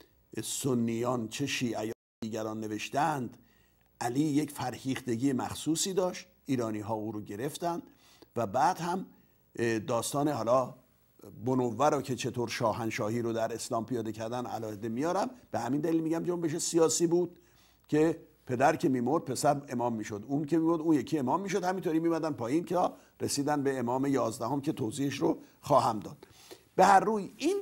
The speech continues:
پیروی از علی رو اونقدر دنبال کردن که ناگهان هان گفتن اصلاً ابوبکر و عمر و عثمان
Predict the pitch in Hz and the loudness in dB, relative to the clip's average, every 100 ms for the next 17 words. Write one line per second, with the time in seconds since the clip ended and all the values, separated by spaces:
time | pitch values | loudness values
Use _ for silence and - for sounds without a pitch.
0 | - 165 180 175 165 160 226 185 131 151 | -2 4 8 8 6 2 4 4 2 2
1 | 147 170 180 127 101 - _ _ _ _ | 2 2 0 0 0 -6 _ _ _ _
2 | - 156 156 147 175 196 175 135 123 151 | 4 6 8 8 10 10 8 4 0 2
3 | 131 127 196 247 254 254 269 269 226 170 | 4 6 6 6 2 0 0 -2 0 4
4 | 151 147 147 - - 156 220 285 311 - | 6 6 4 0 -4 6 8 8 4 -2
5 | - _ _ _ _ _ _ - _ _ | -10 _ _ _ _ _ _ -20 _ _
6 | _ - _ _ _ - 160 - - 139 | _ -20 _ _ _ -2 -2 0 -4 -6
7 | 127 - 151 196 - - _ _ _ _ | -6 -6 -2 -4 -4 -16 _ _ _ _
8 | 120 113 127 110 139 190 - 113 98 - | -4 -2 -4 0 4 2 2 -8 -8 -8
9 | _ 127 127 170 123 - 117 - 117 160 | _ -2 4 4 4 -2 -8 -8 2 4
10 | 233 320 | 4 2